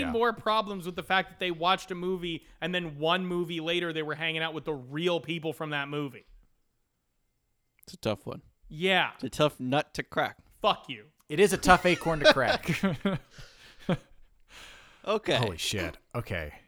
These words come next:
Speaker 1: Yeah.
Speaker 3: So on the,
Speaker 1: Um,
Speaker 3: the topic of the Netflix Christmas cinematic universe,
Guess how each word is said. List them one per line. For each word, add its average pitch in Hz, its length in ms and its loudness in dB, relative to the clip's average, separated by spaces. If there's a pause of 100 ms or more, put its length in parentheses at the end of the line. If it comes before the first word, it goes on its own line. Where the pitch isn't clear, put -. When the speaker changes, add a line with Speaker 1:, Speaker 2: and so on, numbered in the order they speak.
(120)
Speaker 1:
Yeah. 87 380 -2
Speaker 3:
So 151 160 -2
on 151 200 2
the, 156 180 2
Speaker 1:
Um, 110 80 -10
Speaker 3:
the 139 100 0
topic 165 540 0
of 135 460 0 (100)
the 117 320 -2
Netflix - 500 -6
Christmas 147 480 -4
cinematic 117 500 -2
universe, 101 560 -8